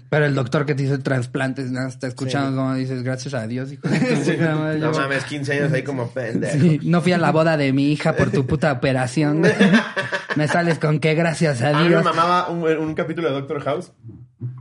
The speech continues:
Speaker 3: Llega un cabrón con un tumor gigantesco en la jeta. Pues, parecía que tenía elefantiasis, güey. Entonces llega House, lo examina la chingada y le dice, "Sí se va a poder operar".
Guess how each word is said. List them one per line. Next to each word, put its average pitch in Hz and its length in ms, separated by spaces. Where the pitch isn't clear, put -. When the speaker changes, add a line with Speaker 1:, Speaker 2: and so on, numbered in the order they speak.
Speaker 3:
Llega 131 280
un 131 100
cabrón 127 460
con 117 160
un 123 120
tumor 123 280
gigantesco 113 500
en 120 60
la 110 100
jeta. 117 420
Pues, - 240
parecía 107 400
que 120 80
tenía 110 180
elefantiasis, 110 720
güey. 92 160
Entonces 123 380
llega 131 260
House, 135 300
lo 127 80
examina 120 400
la 110 100
chingada 113 400
y 117 40
le 104 100
dice, 101 400
"Sí 131 140
se 127 100
va 127 60
a 123 60
poder 120 200
operar". 107 380